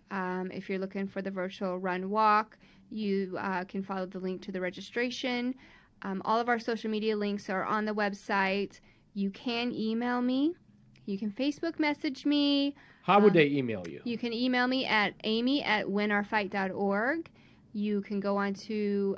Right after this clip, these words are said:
Speaker 1: uh, Ninjas Fighting Lymphedema Facebook, and you can message me. You can tweet. Um, we have Twitter, Ninjas Fight L E, uh, Instagram, Ninjas Fighting Lymphedema.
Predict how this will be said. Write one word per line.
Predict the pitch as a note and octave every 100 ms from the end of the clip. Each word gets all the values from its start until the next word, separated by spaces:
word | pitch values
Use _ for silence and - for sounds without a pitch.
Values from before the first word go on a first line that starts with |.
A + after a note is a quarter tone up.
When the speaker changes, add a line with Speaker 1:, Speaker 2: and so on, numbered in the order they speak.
| G#3
Speaker 1:
uh, | G3 F#3+
Ninjas | G3 G3+ G#3 -
Fighting | G3+ G3+
Lymphedema | G3+ G3 G3 F#3+
Facebook, | - B3 B3+ - C4 C4 C4
and | G3 G#3
you |
can | G3+ A3+
message | G#3+ G#3+ A3+ -
me. | A3 A3 A#3 A#3+ _ - - -
You | F#3+
can | G3 G3
tweet. | - - B3 B3 - -
Um, | G#3+ G3 F#3 F#3+ G#3 - -
we | G3+
have | G3+ G3
Twitter, | - B3 A#3+ A#3+
Ninjas | A#3 G3+ G3+ G3
Fight | - F#3+ G3 -
L | G3 F#3 F#3+
E, | B3+ C4 B3+ B3+ B3 - - - _
uh, | F#3+
Instagram, | - B3 - C4 B3 A#3+ B3 A3+
Ninjas | G3+ G3 F#3+
Fighting | F#3+ F#3 F#3+
Lymphedema. | F#3+ G3 G#3+ A#3+ A#3+ A#3 A3+ A#3